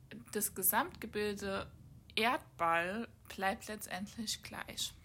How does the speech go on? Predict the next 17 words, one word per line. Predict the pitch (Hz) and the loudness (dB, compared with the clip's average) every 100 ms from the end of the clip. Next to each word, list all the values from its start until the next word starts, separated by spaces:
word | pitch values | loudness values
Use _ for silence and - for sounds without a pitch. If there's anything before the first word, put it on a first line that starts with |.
| - - - - - - - | -20 -20 -20 -20 -20 -12 -4
Und | 233 226 | -2 -2
was | 240 | -2
passiert, | - 226 - - 277 233 240 - - | -4 -2 0 0 0 0 0 -4 -4
oder | 180 - - - - - | -2 -2 -4 -14 -20 -20
wo | - - | -12 -4
ich | 247 - | -2 -2
mir | 269 | -4
immer | 208 202 | -4 -6
mehr | - | -6
Gedanken | 208 - 208 226 220 | -8 -6 -6 -4 -6
drüber | - 226 226 | -8 -6 -4
mache, | 208 226 233 - | -2 -2 -6 -8
ist, | - 226 - - - - - - - - - - - - - | -2 0 -2 -8 -20 -20 -20 -20 -20 -20 -20 -20 -20 -20 -8
dieses | 220 208 202 - | -2 -2 0 -4
Bewusstsein | - 180 185 214 311 - - - 190 190 202 | -6 -12 -8 -6 -2 -2 0 0 -2 -4 -6
zu | - 208 | -6 -8
bekommen. | 196 - - - 190 202 214 277 | -10 -12 -10 -4 -4 -2 -2 -4